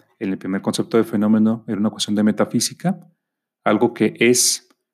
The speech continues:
¿no? Pero que es apariencia de la esencia y que no nos permite acceder tan fácilmente a la esencia, esa apariencia, ¿no? Y acá en el epistemológico, el fenómeno es lo que podemos conocer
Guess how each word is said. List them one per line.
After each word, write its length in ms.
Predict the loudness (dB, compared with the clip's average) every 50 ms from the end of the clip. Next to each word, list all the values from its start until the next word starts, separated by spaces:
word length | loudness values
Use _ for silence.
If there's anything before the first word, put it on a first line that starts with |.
| _ _ _ _ _ _ _ _ -4
¿no? 400 | -2 0 0 -2 -4 -8 -16 _ -2
Pero 200 | 0 0 0 2
que 140 | 2 2
es 120 | 2 2 2
apariencia 760 | 0 0 0 0 0 2 2 2 2 2 2 2 2 2 0 -2
de 200 | -4 -2 0 0
la 120 | 0 0
esencia 600 | 0 -2 -2 -2 -2 -2 -2 0 0 0 0 -2 -8 -20 _ _ _ _ _ _ _ _ _ _ _ _ _ _ -14
y 100 | -14 -10
que 360 | -6 -2 0 0 0 -2 -4 -6 -4
no 100 | -2 0
nos 140 | 0 0 0
permite 300 | 0 0 0 0 0 -2
acceder 480 | -2 -2 -2 0 0 0 0 -2 -4
tan 160 | -6 -6 -4
fácilmente 480 | -4 -4 -2 -2 -2 -4 -4 -4 -4 -2
a 20 |
la 80 | -2 -2
esencia, 520 | -2 -4 -4 -6 -4 -4 -4 -2 -4 -4 -4 -8 -20 -20 _ _
esa 220 | -10 -8 -6 -6
apariencia, 720 | -6 -4 -2 -2 -2 0 -2 -2 -2 -2 0 0 -2 -4 -4 -16 _ _ _ _ _ _ _ _ _ _ _ _ _ _ _ _
¿no? 300 | -4 -4 -4 -4 -6 -10 -20 _ _ _ _ 0
Y 80 | 0
acá 180 | 0 0 2 4
en 80 | 4 4
el 100 | 4 4
epistemológico, 1000 | 2 0 0 0 2 2 4 6 4 4 2 0 -4 -8 -6 -6 -6 -6 -6 -10 -20 _ _ _ _
el 140 | -4 -4 -2
fenómeno 560 | 0 0 0 2 2 2 2 2 4 4 4
es 140 | 2 2 0
lo 80 | -4
que 120 | -6 -6 -6
podemos 420 | -2 0 0 2 2 2 0 -2
conocer 640 | -4 -6 -6 -4 -4 -2 0 2 2 2 0 -2 -8